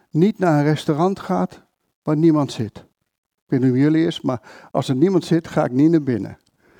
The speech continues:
Het moet redelijk vol zijn, want dan weet ik dat het eten goed is. Als meer mensen dat,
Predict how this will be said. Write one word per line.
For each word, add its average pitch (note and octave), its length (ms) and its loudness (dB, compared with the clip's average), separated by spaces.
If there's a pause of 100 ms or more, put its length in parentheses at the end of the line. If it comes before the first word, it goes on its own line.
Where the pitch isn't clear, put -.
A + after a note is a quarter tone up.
(200)
Het C#3 140 -2
moet E3+ 140 2
redelijk F#3 300 2
vol F3 260 0
zijn, D3+ 120 2
want D#3+ 120 2
dan D3+ 80 0
weet D#3+ 160 2
ik C#3+ 60 -4
dat C3+ 120 -4
het D#3 80 -14
eten D#3 280 -2
goed - 240 -4
is. - 240 -12
Als D#3 220 -12
meer E3+ 220 4
mensen F3 300 0
dat, D#3 180 -4